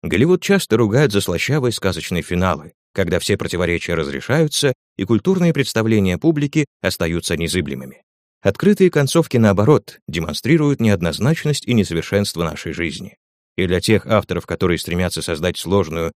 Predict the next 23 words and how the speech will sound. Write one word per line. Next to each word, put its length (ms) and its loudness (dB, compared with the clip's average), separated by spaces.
и 180 0
остро 360 2
реалистичную 680 0
картину 400 0
мира, 360 4
они 220 2
часто 340 2
оказываются 560 -2
предпочтительнее. 960 -6
Функции 580 0
возвращения. 840 -2
Как 220 2
и 60 4
прочие 400 4
стадии 340 4
путешествия 600 0
героя, 480 4
возвращение 640 2
с 100 2
эликсиром 480 2
решает 400 0
разнообразные 640 0
задачи. 580 -2